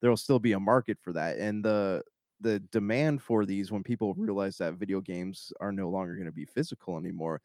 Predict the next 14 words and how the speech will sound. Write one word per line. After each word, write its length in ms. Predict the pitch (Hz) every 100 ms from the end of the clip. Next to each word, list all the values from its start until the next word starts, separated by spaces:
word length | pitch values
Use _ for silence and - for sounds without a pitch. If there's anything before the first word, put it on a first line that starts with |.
| _ _ _
the 80 | 104
demand 520 | - 107 107 113 110 -
for 200 | 98 -
old 240 | 101 90 -
physical 380 | 101 90 -
games 500 | 90 117 127 107 98 -
is 160 | 95
going 320 | - 98 95
to 120 | 92 90
go 240 | 76 85
way 300 | 95 82 85
up, 200 | 113 82
much 300 | 87 98 -
like 240 | 104 95